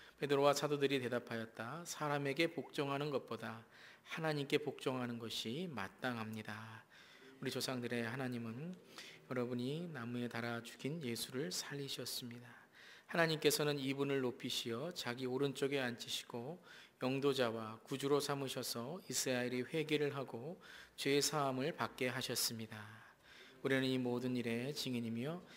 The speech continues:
하나님께서 자기에게 복종하는 사람들에게 주신 성령도 그러하십니다. 그들은 이 말을 듣고 격분하여 사도들을 죽이려고 하였다. 그런데 율법교사로서 온 백성에게서 존경을 받는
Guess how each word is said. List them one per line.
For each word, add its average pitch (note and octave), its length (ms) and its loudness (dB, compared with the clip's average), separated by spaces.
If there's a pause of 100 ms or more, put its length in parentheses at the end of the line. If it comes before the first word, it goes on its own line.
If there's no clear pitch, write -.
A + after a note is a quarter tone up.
(160)
하나님께서 B2+ 760 0
자기에게 B2 480 0
복종하는 C3+ 520 -2
사람들에게 B2 560 -4
주신 B2+ 560 -6 (320)
성령도 D3+ 960 0
그러하십니다. A#2+ 760 -4 (480)
그들은 D#3+ 360 4
이 D3+ 80 2
말을 B2+ 340 4
듣고 A2+ 640 -4
격분하여 C3 760 -2
사도들을 D3 640 2
죽이려고 C#3+ 560 4
하였다. A2+ 680 -6 (500)
그런데 B2+ 460 2
율법교사로서 B2+ 1200 -2
온 C#3 260 0
백성에게서 B2 960 -2
존경을 C#3+ 480 2
받는 A2+ 320 -4